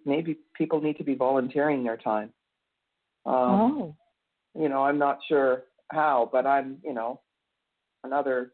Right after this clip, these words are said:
Speaker 1: eighty to a hundred thousand in on this project, and I, I just, I just can't keep spending my own money. So.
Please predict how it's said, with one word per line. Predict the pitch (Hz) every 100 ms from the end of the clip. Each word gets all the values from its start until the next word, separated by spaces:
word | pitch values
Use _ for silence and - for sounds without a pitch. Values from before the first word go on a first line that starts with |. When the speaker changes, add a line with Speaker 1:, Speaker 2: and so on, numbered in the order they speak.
| -
Speaker 1:
eighty | 127 135 127
to | 120
a | 120
hundred | 127 123
thousand | 123 123 120 120
in | 123
on | 117 117
this | 123 -
project, | 123 107 - - -
and | 120
I, | - -
I |
just, | - 208 - -
I | -
just | - _ -
can't | - -
keep | 104
spending | - 120 110
my | 110 110
own | 110 113
money. | 123 113 - _ _ _ _ _ _ _ _ _ _ _ _ _ _ - _ _ - - - _ _ _ -
So. | -